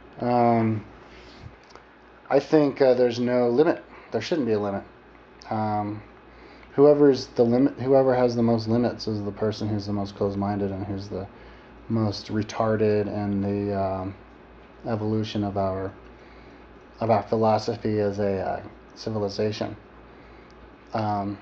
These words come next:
because I think it really is limitless. Um, if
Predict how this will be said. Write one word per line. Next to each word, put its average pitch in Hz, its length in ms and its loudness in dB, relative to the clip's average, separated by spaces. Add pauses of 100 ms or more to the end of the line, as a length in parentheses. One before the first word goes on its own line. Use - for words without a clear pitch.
(1120)
because 110 340 -2
I 104 100 -2
think 110 220 -6
it 104 100 -4
really 101 280 -4
is 101 200 -4
limitless. 98 540 -8 (680)
Um, 113 320 -2
if 117 100 -2